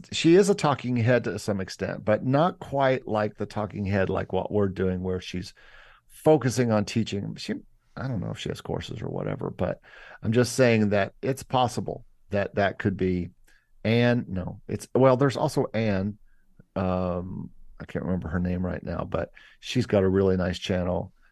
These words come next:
Uh, Rick Beato, who is a very interesting guy who talks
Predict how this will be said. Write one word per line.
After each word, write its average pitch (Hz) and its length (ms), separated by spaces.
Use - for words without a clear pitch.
Uh, 87 100
Rick 113 220
Beato, 104 560
who 104 160
is 98 140
a - 40
very 101 260
interesting 101 640
guy 95 260
who 101 60
talks - 480